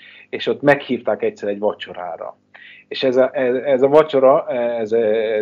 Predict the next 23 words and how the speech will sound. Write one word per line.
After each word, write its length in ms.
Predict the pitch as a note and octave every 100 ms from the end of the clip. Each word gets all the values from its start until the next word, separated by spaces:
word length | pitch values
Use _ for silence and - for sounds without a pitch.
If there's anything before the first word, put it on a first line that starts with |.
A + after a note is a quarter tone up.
| G#2
tele 200 | D3 C3
volt 220 | G#2+ F#2+
peronistákkal, 1080 | - G#2+ G2+ G2+ - - G#2 G2 - C#3 D#3+
és 280 | C#3 B2+ B2+
akkor 440 | - - - C3+ C3 C#3+
<laughs> 280 | C#3 F#3 D#3+
mondta 260 | F3 F3 D3
ez 120 | B2+
a, 240 | B2 A#2 A#2+
ez 120 | A2
a, 220 | A2 A2
ez 240 | A2+ A2+
a 100 | A2
mexikai 520 | A2 A#2 - A2+ G#2+ G2+
kommunista, 460 | - B2+ B2+ -
hogy 140 | B2+ C3 - - - - C#3+ _
én 160 | D3+ -
életemben 500 | G3 F#3+ - C3 D3
először 400 | E3+ E3 - B2+
ültem 300 | D#3 - C#3+
egy, 260 | C3+ D3 -
egy 220 | F#3 D#3+
vacsoraasztalnál, 1120 | F#3 F3 E3+ D3+ C#3 - C3 C3+ C#3+ D#3+ F3+